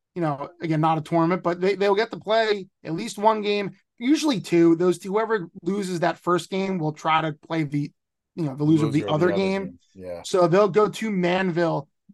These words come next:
Speaker 1: on Thursday night. So the Titans, uh, pick up their third win.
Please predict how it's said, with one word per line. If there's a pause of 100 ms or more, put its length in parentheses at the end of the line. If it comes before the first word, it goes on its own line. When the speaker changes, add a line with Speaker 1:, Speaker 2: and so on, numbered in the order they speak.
Speaker 1:
on
Thursday
night.
So
the
Titans, (360)
uh,
pick
up
their
third
win.